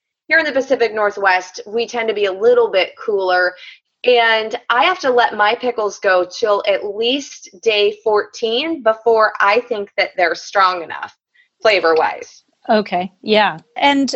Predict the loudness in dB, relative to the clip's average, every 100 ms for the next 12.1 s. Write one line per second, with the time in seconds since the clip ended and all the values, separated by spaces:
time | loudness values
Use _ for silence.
0 | 0 2 4 4 2 2 2 0 0 0
1 | -6 0 0 0 -6 -2 -2 0 0 0
2 | -2 0 -2 0 0 2 0 0 -2 -2
3 | -2 0 -2 -2 0 0 0 -4 -6 -4
4 | -6 -2 0 2 2 2 2 0 -2 0
5 | 0 0 0 0 -2 0 2 2 2 0
6 | -2 -2 -2 0 -2 -4 -6 -8 -8 -4
7 | -2 -2 -2 -2 0 0 0 0 0 -2
8 | -2 0 0 0 0 -2 -4 -4 -2 0
9 | -2 -6 -14 -20 -6 0 2 2 2 2
10 | 2 0 0 0 2 0 0 0 -2 0
11 | -2 -2 0 0 -2 -6 -4 -2 0 0
12 | 0